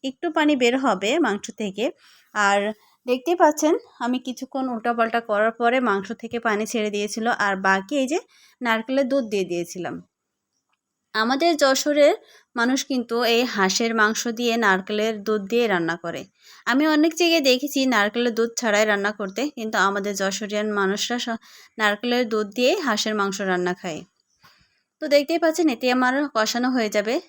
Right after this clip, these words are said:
অল্প যখন পানি ছিল, তার মধ্যে ফালি করে কেটে রেখে দিয়েছিলাম এখানে নারকেল, আর সেটাও দিয়ে দিলাম। আর এখানে দিয়ে দিয়েছি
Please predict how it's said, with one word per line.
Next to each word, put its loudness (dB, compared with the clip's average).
অল্প 0
যখন 2
পানি 2
ছিল, -6
তার 4
মধ্যে -2
ফালি -4
করে 0
কেটে -2
রেখে -2
দিয়েছিলাম -2
এখানে -2
নারকেল, 0
আর 2
সেটাও -2
দিয়ে -4
দিলাম। -2
আর 2
এখানে 0
দিয়ে -4
দিয়েছি -2